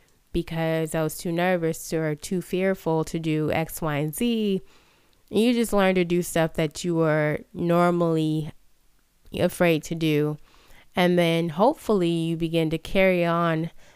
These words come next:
that into your regular life, and you're able <laughs> to continue to, um, just motivate yourself and push yourself to face your different fears.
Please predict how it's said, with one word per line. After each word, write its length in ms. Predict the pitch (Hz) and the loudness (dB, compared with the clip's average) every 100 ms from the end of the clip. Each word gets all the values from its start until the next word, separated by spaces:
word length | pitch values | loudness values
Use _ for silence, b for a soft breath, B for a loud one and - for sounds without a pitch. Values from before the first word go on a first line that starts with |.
| b | b
that 320 | 170 185 185 | 2 4 4
into 300 | 170 165 - | 2 -2 -4
your 340 | 165 160 151 147 - | 0 0 0 -4 -12
regular 680 | 175 175 285 233 170 160 156 | 0 2 4 2 2 2 2
life, 600 | 151 143 160 262 - - | 0 0 -2 -4 -4 -6
and 240 | 170 165 | -2 0
you're 100 | 165 | 0
able 380 | 156 165 160 165 | 0 0 -2 -4
<laughs> 160 | - - | -4 -2
to 260 | 220 156 165 b b b | -2 -2 -8 b b b
continue 720 | - 190 175 214 180 170 165 165 | -4 -2 -2 0 0 0 -2 -4
to, 500 | - 170 156 156 151 | -4 -2 0 0 -2
um, 440 | - 156 151 147 147 | -4 -4 -4 -6 -6
just 500 | 160 156 - - - - - _ _ _ _ _ _ _ _ _ _ _ _ _ _ - | -2 -2 -4 -14 -16 -20 -20 _ _ _ _ _ _ _ _ _ _ _ _ _ _ 0
motivate 580 | 180 196 196 180 175 | 4 4 4 2 0
yourself 380 | 175 170 165 160 | -4 -2 -2 0
and 160 | 165 185 | -4 0
push 320 | - 185 - | 0 0 -2
yourself 360 | 160 - 143 143 | -6 -4 -6 -6
to 100 | 151 | -10
face 460 | - 156 147 - - | -6 -4 -4 -10 -12
your 220 | 156 147 | -6 -6
different 460 | 151 151 165 - 175 | -4 -6 -8 -12 -8
fears. 720 | 220 202 - - - - | -4 -2 -4 -8 -14 -20